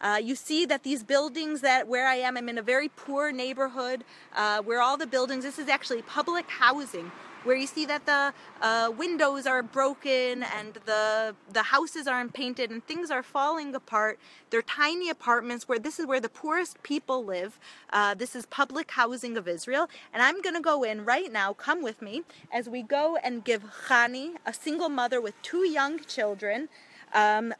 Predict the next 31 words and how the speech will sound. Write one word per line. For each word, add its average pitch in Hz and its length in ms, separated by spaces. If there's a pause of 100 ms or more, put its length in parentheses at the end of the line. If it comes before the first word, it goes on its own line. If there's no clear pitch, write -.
(140)
a 226 160
food 320 400
card. 214 380 (540)
And 226 380
she's 381 300
gonna 359 260 (160)
use 330 240
this - 240
food 262 300
card 233 380
to 269 100
go 240 420 (380)
and, 208 480
uh, 190 180
shop 339 380 (240)
with 277 180
her 320 140
children 226 600 (280)
to 285 140
buy 240 240
the 233 320 (220)
food 339 420
that 247 240
they 269 140
like 302 360
best 208 380
in 240 240
honor 214 420
of 208 180
the 202 80
holiday. 151 540